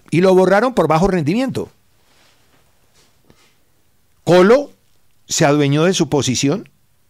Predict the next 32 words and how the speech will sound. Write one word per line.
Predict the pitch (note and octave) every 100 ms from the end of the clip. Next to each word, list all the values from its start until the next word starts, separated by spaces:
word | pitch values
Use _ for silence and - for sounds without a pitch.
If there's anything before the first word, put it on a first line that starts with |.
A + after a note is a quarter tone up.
| -
y | - C#3+
se | C#3+
convirtió | C#3+ C3+ B2+ A#2+ C3+ E3 A3 _ _ _ _ _ _ _ _ _ _ _ _ _ -
en | C3+
la | C3
figura | C3+ A#2+ D#3+
del | E3 A#2
equipo. | F#3+ F3+ - - _ _ _ -
Ayer | C#3 D3+ F3
lo |
expulsaron | G3+ - C#3+ F3+ F3 G#2 - _ _ _ _ _ _ _ _ _ _ _ _ _ _ _ _ _ _ _ _ _ _ -
en | F3 E3
el | D#3+
partido | D#3 C#3 E3 F3 -
Eintracht | E3 E3+ F3+ C#3
de | B2+
Frankfurt-Nápoles. | - D3 C#3+ D3 D#3+ G3 - F2+ - - _ -
Nápoles | G#3+ A3 A3 E3
es | F#3
lejos | E3+ A3 A3+ F3 C#3
más | D#3 -
que | D3+
el |
Eintracht | C#3 C3 C3+ G#2
de | G2+
Frankfurt, | C#3+ C3 G2+ F2 -
en | C3+
donde | C#3+ C3
jueguen | A#2 G#3+ A3 B3 C4 _ -
y | E3 C#3+
quien | D3+ A#2
juegue, | F3+ E3 G#2+ E2+